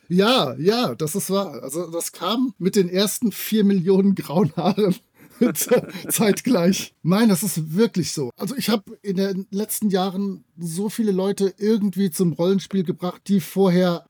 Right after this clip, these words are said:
Bedenken hatten, was das Hobby angeht, die irgendwelche Hemmungen hatten, die sich nicht mit Dingen wohlfühlten und so. Und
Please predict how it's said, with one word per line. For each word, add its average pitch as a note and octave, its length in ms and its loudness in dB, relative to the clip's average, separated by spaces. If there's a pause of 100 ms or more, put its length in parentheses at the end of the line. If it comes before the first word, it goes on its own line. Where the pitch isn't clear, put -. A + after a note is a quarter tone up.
Bedenken F#3+ 720 2
hatten, E3+ 360 2
was D#3+ 180 -4
das D#3+ 220 -2
Hobby D#3+ 280 -2
angeht, C#3+ 540 -2
die E3+ 160 2
irgendwelche F3+ 680 -2
Hemmungen F3+ 540 2
hatten, E3+ 300 -2
die D#3 120 -4
sich D#3+ 280 -6
nicht D#3+ 220 -4
mit D#3+ 280 -6
Dingen F3+ 380 2
wohlfühlten F3 800 -2
und D#3+ 140 -8
so. E3+ 260 -4
Und F#3 400 -4